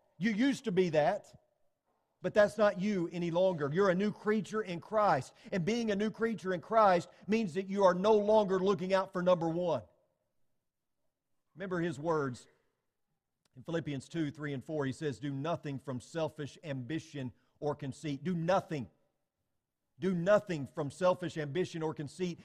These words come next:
but in humility count others more significant than yourselves. Let each of you look not only to his own interest, but also to the interest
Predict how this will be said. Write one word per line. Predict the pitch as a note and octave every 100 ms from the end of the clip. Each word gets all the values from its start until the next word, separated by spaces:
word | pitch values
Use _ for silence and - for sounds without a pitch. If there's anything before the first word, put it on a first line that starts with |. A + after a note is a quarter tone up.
| -
but | E3+
in | F#3
humility | C#3 F3+ F3 A#3 A3 A3 E3+
count | G3 G3+ G3
others | G3+ G3+ F3+
more | D#3+ F#3+
significant | - F#3 D3+ G3+ - D3+ F3+
than | E3 F3+
yourselves. | E3+ D#3 - G#3+ F#3+ C3 A2+ - _
Let | - G3+ G3
each | A3+ B3 -
of | G3 D#3+
you | F3+
look | E3+ G3+
not | G3+ F#3 F#3+
only | A3 A3 F3
to | F#3+
his | E3+
own | G#3 A3+ A3
interest, | F#3+ F#3 F#3+ F#3+
but | F#3
also | G#3 A3+ G3+
to | F#3+ F3
the | F3
interest | G3+ A3 G#3+ A3 -